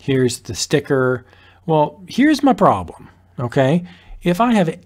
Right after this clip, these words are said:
any sort of computer skills at all, which I do, I'm like, I'm not saying I would do this, but I'm just saying, imagine an evil version of me sitting somewhere in the world going, "Huh, I really like this." But obviously there's a markup for this design.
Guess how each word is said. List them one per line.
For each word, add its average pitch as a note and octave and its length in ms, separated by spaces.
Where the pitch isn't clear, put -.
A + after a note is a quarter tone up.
any C#4 580
sort F#3+ 380
of F3 200
computer D#3 420
skills B2 480
at B2+ 80
all, G#2+ 520
which A2+ 220
I C3+ 100
do, C#3 460
I'm F#3+ 80
like, C3+ 240
I'm D#3 100
not C3 140
saying G#2+ 240
I B2 140
would G#2 160
do F#2 160
this, F#2+ 200
but B2+ 140
I'm B2 120
just A#2+ 120
saying, A#2 240
imagine C3 380
an A#2 160
evil C#3 320
version B2 400
of A2+ 120
me A#2+ 200
sitting C3 320
somewhere B2 320
in A#2+ 60
the A#2 60
world B2 280
going, A#2+ 220
"Huh, F3 320
I B2+ 80
really D#3 260
like C3+ 320
this." G2 260
But C#3 160
obviously D3+ 460
there's A#2 180
a A2+ 60
markup A#2 720
for - 180
this B2 220
design. A#2 680